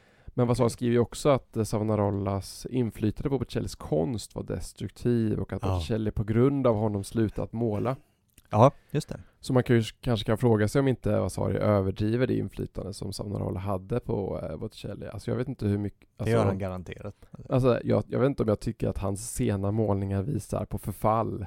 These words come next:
Speaker 2: Nej, de är inte märkbart, eh, jätteannorlunda.
Speaker 1: Nej.
Speaker 2: Det är klart de är, nej, det finns till och med någon på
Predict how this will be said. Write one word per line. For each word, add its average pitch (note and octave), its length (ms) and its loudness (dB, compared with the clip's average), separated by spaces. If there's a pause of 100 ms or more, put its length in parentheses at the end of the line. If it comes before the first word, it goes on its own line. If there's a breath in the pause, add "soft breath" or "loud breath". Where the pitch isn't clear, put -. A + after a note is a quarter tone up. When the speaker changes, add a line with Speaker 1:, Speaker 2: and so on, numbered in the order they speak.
(140)
Speaker 2:
Nej, F#2+ 400 -2
de A#2 200 2
är C3+ 40 4
inte B2+ 180 0
märkbart, A#2+ 1000 -2 (600)
eh, A#2+ 640 -6
jätteannorlunda. G2+ 800 -8 (160)
Speaker 1:
Nej. C#3 180 2
Speaker 2:
Det A#2 60 0
är A#2 60 -4
klart A#2 200 0
de A#2 160 -6
är, G2+ 140 -8
nej, A2+ 260 -4
det G2+ 80 -10
finns B2 220 -10
till D3 280 -6
och C3 80 -6
med C3+ 200 -6
någon B2+ 420 -8
på G#2 400 -6